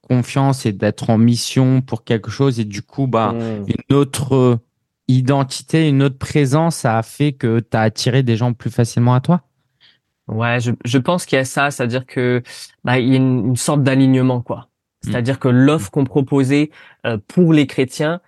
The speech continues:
Speaker 2: leur correspondait à mille pour cent, quoi. C'est-à-dire que, comme on donne souvent ce terme, l'offre irrésistible, tu vois.
Speaker 1: Hmm.
Speaker 2: Et ben là,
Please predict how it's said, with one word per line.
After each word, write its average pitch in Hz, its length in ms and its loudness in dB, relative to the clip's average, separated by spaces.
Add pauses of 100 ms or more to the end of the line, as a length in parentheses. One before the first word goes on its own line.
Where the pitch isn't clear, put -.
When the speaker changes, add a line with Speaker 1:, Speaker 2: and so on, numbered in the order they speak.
(260)
Speaker 2:
leur 127 320 2
correspondait 143 760 0
à 120 100 -2
mille 135 380 2
pour 135 240 -12
cent, 113 180 -12
quoi. - 220 -16 (360)
C'est-à-dire 131 440 0
que, 131 400 2
comme 143 220 0
on 127 240 0
donne 139 320 2
souvent 147 260 -2
ce 135 120 -4
terme, 131 380 -2
l'offre 131 640 0
irrésistible, 131 840 -2 (100)
tu - 140 -14
vois. 120 100 0
Speaker 1:
Hmm. 98 60 -4 (300)
Speaker 2:
Et 117 60 0
ben 120 120 0
là, 156 280 2